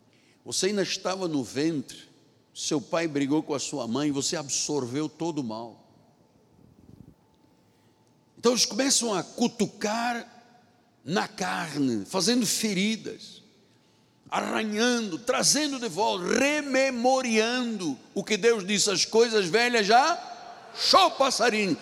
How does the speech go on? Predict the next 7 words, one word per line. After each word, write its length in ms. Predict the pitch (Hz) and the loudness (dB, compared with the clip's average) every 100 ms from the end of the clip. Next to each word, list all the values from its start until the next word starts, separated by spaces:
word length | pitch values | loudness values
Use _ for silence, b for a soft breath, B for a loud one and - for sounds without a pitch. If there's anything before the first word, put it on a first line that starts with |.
| - | -4
já 140 | 214 262 | -2 0
passaram. 560 | 311 302 359 415 - - - - - - - _ _ _ - | -2 -2 -4 -4 -8 -14 -20 -20 -20 -20 -20 _ _ _ 0
Eis 460 | 208 247 247 - | 4 6 4 2
que 140 | 233 226 | 2 2
tudo 440 | - 262 269 254 | 4 4 4 4
se 180 | - 233 | 4 4
fez." 600 | 233 311 359 392 262 | 6 8 8 6 -2